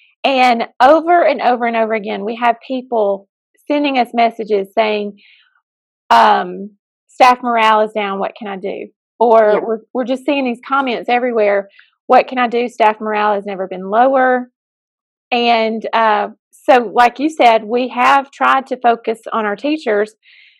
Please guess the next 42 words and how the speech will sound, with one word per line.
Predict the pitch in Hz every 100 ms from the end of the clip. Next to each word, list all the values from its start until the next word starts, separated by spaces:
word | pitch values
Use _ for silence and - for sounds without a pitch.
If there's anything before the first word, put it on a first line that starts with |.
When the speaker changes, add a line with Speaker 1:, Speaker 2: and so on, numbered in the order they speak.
| _ _ _
Speaker 1:
when | 269 254 247 226 214 -
the | 233
year | 226 254
started. | 254 247 247 247
And | 190 196 220 -
if | 240 240
you've | 226
taken | - 262 254
our | 233
course | 214 - 285 277 269
or | 185
if, | - 214 214 _ _ _ 214
if | 220 -
you | 220 214 208
join | 240 240 233
in | 220
our | 208
weekly | 202 214 190 196
Zoom | 311 330
meetings, | 320 302 294 247
then | 220
you | 208
know | 202 247 240 214 -
I've | 214 202
said | - 233
this | 220 214
already. | 196 220 208 214 _ _ _ _ -
But | 226 240 220 - - 247
at | 226
the |
beginning | 220 240 262 247
of | 208
the | 226
year, | 226 302 320 240 208
we | 226 277 -
are | 254 262 233 208 233 - _ _ _ -
mainly | 233 311 392 339 233 -
in | 208 202
person. | 196 190 - 196 262 -
And | 233 220
because | 214 - 254 240
of | 214 214